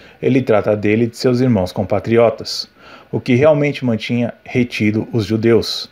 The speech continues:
Shaul responde no verso cinco: "Porque quando vivíamos segundo a carne,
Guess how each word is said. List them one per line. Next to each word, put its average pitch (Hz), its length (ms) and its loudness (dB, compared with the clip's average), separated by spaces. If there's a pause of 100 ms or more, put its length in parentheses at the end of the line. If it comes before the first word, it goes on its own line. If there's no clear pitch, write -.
(360)
Shaul 135 340 2
responde 107 480 -2
no 113 120 0
verso 98 280 -4
cinco: 135 400 -2 (460)
"Porque 135 280 -4
quando 139 260 2
vivíamos 110 520 0
segundo 104 340 0
a 98 40 2
carne, 113 440 -2